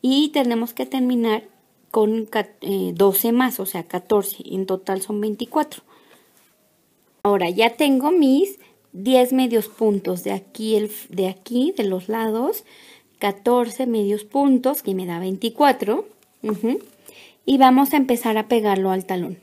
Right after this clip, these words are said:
ujú. En el primer punto que tengamos de nuestro talón, no hacemos nada. En el segundo, este no, este sí, que es el segundo, ¿sí? Pasamos en punto deslizado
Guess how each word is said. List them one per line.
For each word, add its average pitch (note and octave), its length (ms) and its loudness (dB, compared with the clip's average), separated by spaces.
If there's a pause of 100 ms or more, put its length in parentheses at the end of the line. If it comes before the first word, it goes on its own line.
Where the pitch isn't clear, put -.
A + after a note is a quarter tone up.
(160)
ujú. C4+ 340 -4 (920)
En C#4 120 8
el C#4 100 4
primer D4 380 4
punto G4 320 6
que F#4 100 0
tengamos B3 480 2
de B3+ 80 4
nuestro A3 300 0
talón, G#3+ 480 2
no B3+ 260 6
hacemos A#3+ 400 2
nada. B3 400 2
En C4 220 4
el C#4 160 2
segundo, C#4 720 4 (800)
este C4 260 -2
no, D4 300 4
este A#3+ 320 -4
sí, F#4+ 240 0 (240)
que A3+ 100 -4
es - 80 -12
el A3+ 140 -2
segundo, A3 580 2 (160)
¿sí? - 320 -8 (960)
Pasamos G#3+ 520 -4
en G#3+ 120 -6
punto G3+ 380 -4
deslizado G#3 640 -2